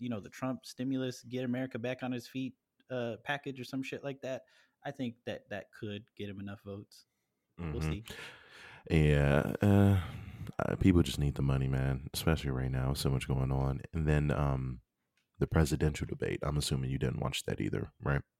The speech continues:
Speaker 1: Are you, you mean vice president?
Speaker 2: No, pre-,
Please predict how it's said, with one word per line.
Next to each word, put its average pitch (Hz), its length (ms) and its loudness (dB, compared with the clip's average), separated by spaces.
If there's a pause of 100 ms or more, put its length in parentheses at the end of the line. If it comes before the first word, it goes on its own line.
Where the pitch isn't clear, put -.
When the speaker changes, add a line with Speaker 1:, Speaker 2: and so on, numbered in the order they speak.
(640)
Speaker 1:
Are 120 60 -2
you, 123 160 -4
you 131 100 -2
mean 117 160 0
vice 117 220 -2
president? 123 460 -2 (540)
Speaker 2:
No, 76 420 2
pre-, 73 160 6